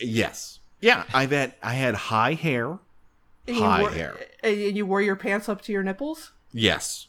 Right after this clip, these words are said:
Speaker 1: one thousand percent. <laughs> Every epis-, every, every outfit that he wears, he might have stolen from my closet. I, I, pink and bright blue,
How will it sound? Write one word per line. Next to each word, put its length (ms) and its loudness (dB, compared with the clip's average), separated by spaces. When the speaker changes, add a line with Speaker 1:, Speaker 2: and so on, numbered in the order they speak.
Speaker 1:
one 460 4
thousand 460 2
percent. 320 -6
<laughs> 160 -4
Every 680 2
epis-, 480 0
every, 360 6
every 300 -2
outfit 420 2
that 120 -2
he 140 2
wears, 580 0
he 140 2
might 260 6
have 100 -2
stolen 640 0
from 400 -2
my 220 -4
closet. 460 -10
I, 280 4
I, 120 2
pink 640 0
and 580 0
bright 440 4
blue, 500 2